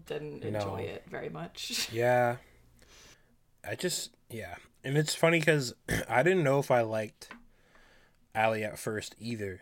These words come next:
Speaker 2: Like, you were saying that earlier, and I was like, "I don't know.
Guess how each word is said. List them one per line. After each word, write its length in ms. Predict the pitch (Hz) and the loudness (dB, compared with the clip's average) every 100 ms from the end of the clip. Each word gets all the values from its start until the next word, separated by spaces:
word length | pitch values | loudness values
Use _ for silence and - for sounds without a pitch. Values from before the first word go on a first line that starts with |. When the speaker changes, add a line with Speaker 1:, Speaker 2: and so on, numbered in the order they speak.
| - | -10
Speaker 2:
Like, 160 | 104 | -8
you 120 | 117 123 | -2 0
were 80 | 117 | 0
saying 280 | 117 107 101 | -2 -4 -4
that 200 | 98 95 | -4 -4
earlier, 520 | 110 110 104 98 98 _ _ _ _ | -4 -4 -4 -6 -8 _ _ _ _
and 140 | 110 110 | -6 -2
I 100 | 110 | -2
was 140 | 107 | -2
like, 260 | 110 104 - - - - _ _ - | -4 -4 -10 -12 -10 -10 _ _ -4
"I 180 | 135 120 | 0 2
don't 80 | 107 | 2
know. 320 | 107 104 | -2 -4